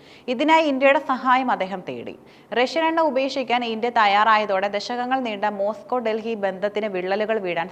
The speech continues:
സാധ്യതയുണ്ട്. പ്രതിരോധ മേഖലയിൽ ഇപ്പോൾ റഷ്യയെ ആശ്രയിക്കുന്ന ഇന്ത്യയെ സംബന്ധിച്ചിടത്തോളം ഇതൊരു വലിയ ചൂതാട്ടം തന്നെയാണ്. റഷ്യയ്ക്ക് പകരം അമേരിക്കയിൽ നിന്നും മധ്യേഷ്യയിൽ നിന്നും എണ്ണ വാങ്ങാനുള്ള ഇന്ത്യയുടെ തീരുമാനം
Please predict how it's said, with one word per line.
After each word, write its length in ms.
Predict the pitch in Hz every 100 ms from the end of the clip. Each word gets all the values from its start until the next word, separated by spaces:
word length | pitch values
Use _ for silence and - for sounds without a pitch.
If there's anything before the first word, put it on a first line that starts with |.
| -
സാധ്യതയുണ്ട്. 580 | 151 151 156 160 113 - - - - _
പ്രതിരോധ 360 | 196 196 226 247
മേഖലയിൽ 540 | 247 226 233 254 262
ഇപ്പോൾ 260 | 240 247 240
റഷ്യയെ 340 | 214 208 262
ആശ്രയിക്കുന്ന 560 | 247 226 240 233 240 240
ഇന്ത്യയെ 300 | 208 208 233
സംബന്ധിച്ചിടത്തോളം 840 | 240 214 208 208 214 208 190 202
ഇതൊരു 200 | 190 208
വലിയ 300 | 196 180 196
ചൂതാട്ടം 580 | 208 196 196 220 220 226 170
തന്നെയാണ്. 420 | 151 147 113 104 - - - - 233
റഷ്യയ്ക്ക് 320 | 262 302 320
പകരം 340 | 339 302 311
അമേരിക്കയിൽ 480 | 285 254 262 262 285
നിന്നും 260 | 277 269 254
മധ്യേഷ്യയിൽ 540 | 220 208 240 240 262
നിന്നും 260 | 247 233 220
എണ്ണ 240 | 202 220
വാങ്ങാനുള്ള 540 | 247 226 226 220 214 214
ഇന്ത്യയുടെ 420 | 190 190 208 214
തീരുമാനം 640 | 208 185 196 196 175 190